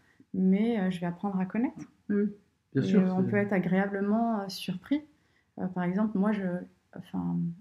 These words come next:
Speaker 1: bien avant ça, Camille Claudel, ça ne me disait pas grand-chose.
Speaker 2: Mhm.
Speaker 1: Je connaissais plus Rodin que Camille Claudel. Et je me suis dit, « Bah voilà, quelle est, qui, qui est Camille Claudel ? Quel est son art ? et cetera »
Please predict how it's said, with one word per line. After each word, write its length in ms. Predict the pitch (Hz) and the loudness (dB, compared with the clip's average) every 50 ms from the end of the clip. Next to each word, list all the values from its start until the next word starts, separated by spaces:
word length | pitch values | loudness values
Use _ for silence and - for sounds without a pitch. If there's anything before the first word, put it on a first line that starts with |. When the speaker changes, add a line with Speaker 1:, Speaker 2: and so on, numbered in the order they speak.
| - - 170 170 - - - | -14 -16 -16 -16 -14 -14 -8
Speaker 1:
bien 200 | 160 180 185 180 | -4 -2 -2 -2
avant 280 | 180 175 175 175 170 170 | -2 -2 -2 -2 -2 -2
ça, 280 | - - - 226 240 | -4 -4 -4 -4 -4
Camille 280 | 240 - 196 180 175 175 | -4 -4 -2 -2 -2 -2
Claudel, 520 | 175 - 175 175 175 202 220 240 247 233 185 | -2 -4 -6 -4 -2 -2 -2 -2 -4 -4 -6
ça 180 | - - - 185 | -10 -8 -8 -6
ne 60 | 180 | -6
me 120 | 175 175 | -4 -6
disait 600 | 170 175 180 180 175 175 214 226 226 220 220 208 - - | -8 -8 -10 -10 -6 -4 -4 -4 -4 -4 -6 -8 -10 -8
pas 100 | - 202 | -8 -6
grand-chose. 520 | 190 196 190 196 190 - - - 131 131 127 | -2 -2 -2 -2 -4 -4 -4 -2 -2 0 0
Speaker 2:
Mhm. 80 | 127 | -2
Speaker 1:
Je 100 | 123 120 | -2 -4
connaissais 380 | 127 - 185 185 190 185 - 180 | -2 0 0 2 2 0 -2 -6
plus 360 | 175 - - 180 175 - - - | -8 -8 -12 -12 -12 -12 -14 -16
Rodin 560 | - - - 180 175 175 175 185 214 269 - - _ _ _ _ _ _ _ _ _ | -20 -10 -4 -2 0 2 2 2 0 -2 -4 -8 _ _ _ _ _ _ _ _ _
que 100 | - 233 | -4 -4
Camille 380 | 220 220 - 202 202 202 202 | -4 -2 -4 -4 -4 -6 -8
Claudel. 360 | 196 - 196 196 190 190 190 180 - _ _ _ _ _ - _ _ _ _ _ | -8 -8 -6 -4 -2 -2 -4 -4 -8 _ _ _ _ _ -20 _ _ _ _ _
Et 60 | 180 | -4
je 80 | 175 180 | -2 -2
me 60 | 170 | -4
suis 140 | 175 - 190 | -4 -2 0
dit, « 80 | 233 240 | 0 0
Bah 120 | 202 175 | 0 0
voilà, 400 | 170 175 170 202 233 247 233 190 175 170 175 - | -2 0 0 0 0 0 -2 -2 -4 -4 -6 -6
quelle 220 | - 190 185 185 190 | -8 -8 -4 -2 0
est, 280 | 202 214 208 190 180 185 | 2 2 2 0 0 -2
qui, 240 | - - 214 208 | -2 -2 -2 -2
qui 200 | 214 - - 220 | -2 -2 -2 0
est 80 | 233 220 | 0 0
Camille 280 | - 190 180 180 175 170 | 0 0 2 2 2 0
Claudel ? 600 | 175 180 180 175 180 196 208 233 240 220 185 185 | 0 -2 -2 0 0 0 0 0 0 0 0 -2
Quel 180 | - 190 175 185 | -2 -2 -2 -2
est 60 | 180 | -2
son 300 | 180 - - 170 170 175 | -4 -6 -4 -2 0 0
art ? 220 | 196 220 247 226 | 0 0 0 -2
et 100 | 185 170 | -2 -4
cetera » 540 | - - 175 - - 170 170 190 214 254 | -8 -12 -14 -10 -6 -4 -2 -2 -4 -6